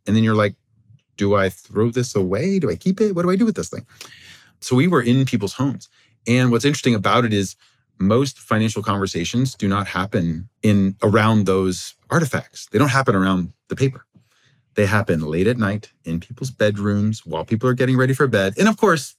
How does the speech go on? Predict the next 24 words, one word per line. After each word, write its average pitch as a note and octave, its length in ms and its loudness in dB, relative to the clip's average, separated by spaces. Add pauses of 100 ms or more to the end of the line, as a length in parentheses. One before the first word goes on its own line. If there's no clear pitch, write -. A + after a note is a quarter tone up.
(160)
I've G#2 200 -2
had G#2 160 0
this A2 240 -4
moment A#2+ 320 2
too. B2+ 280 0 (440)
As C3 180 2
soon A3 200 2
as F#3+ 120 2
my D3+ 180 4
head C#3 240 2
hits C3 220 -2
the A#2+ 100 -4
pillow B2+ 360 0
late A2+ 260 0
at A#2+ 120 -2
night G2+ 360 -2
is F#2 140 -6
when G2+ 140 0
I G2 60 0
think, F#2+ 200 -2
like, F#2+ 220 -2
"Oh A#3+ 120 4
my F3 140 2
God, A2 260 -2